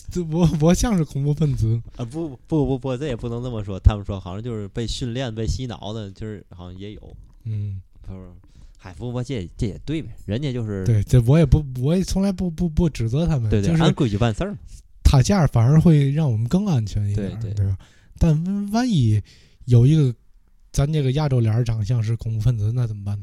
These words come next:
Speaker 2: 嗯。
Speaker 1: 对吧？
Speaker 2: 嗯。
Speaker 1: 所以这样也避免了种族歧视的这个嫌疑，
Speaker 2: 嗯。
Speaker 1: 对吧？
Speaker 2: <laughs> 对。
Speaker 1: 啊，看看再，再，再，再来一下吧，那道教的朋友。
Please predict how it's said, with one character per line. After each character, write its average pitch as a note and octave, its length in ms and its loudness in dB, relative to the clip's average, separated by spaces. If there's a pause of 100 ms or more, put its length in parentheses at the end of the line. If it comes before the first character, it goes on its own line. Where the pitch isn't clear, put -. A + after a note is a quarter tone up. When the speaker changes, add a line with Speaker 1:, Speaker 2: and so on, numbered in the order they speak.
(140)
Speaker 2:
嗯。 G2 240 -12
Speaker 1:
对 G#2+ 120 -2
吧？ G2 140 -2 (100)
Speaker 2:
嗯。 F#2+ 240 -14 (120)
Speaker 1:
所 - 160 -6
以 A#2+ 40 -2
这 A#2 100 -2
样 A2 320 -4 (600)
也 C3 140 6
避 G3 220 4
免 A#2+ 220 2
了 D3+ 80 0
种 A#2+ 200 -2
族 C#3+ 120 -2
歧 E3 220 0
视 F#3 180 -4
的 A#2 120 -2
这 A2+ 120 -2
个 G#2+ 420 -2 (240)
嫌 C#3 300 0
疑， G2 160 -4 (120)
Speaker 2:
嗯。 G2 200 -8 (400)
Speaker 1:
对 G2+ 100 -2
吧？ F#2 80 -2 (120)
Speaker 2:
<laughs> - 120 -18
对。 F2+ 160 -6 (880)
Speaker 1:
啊， A#2+ 120 -6
看 C3+ 200 -6
看 A#2+ 140 -2
再， B2+ 140 0
再， C3 160 0
再， C#3 180 -2
再 C3+ 180 -2
来 C3 180 -2
一 D#3 80 -2
下 C3+ 160 -2
吧， A#2 100 -2
那 C3 100 -2
道 D#3+ 200 -2
教 A#2+ 180 0
的 A2 80 -10
朋 A2+ 200 -6
友。 G#2+ 100 -4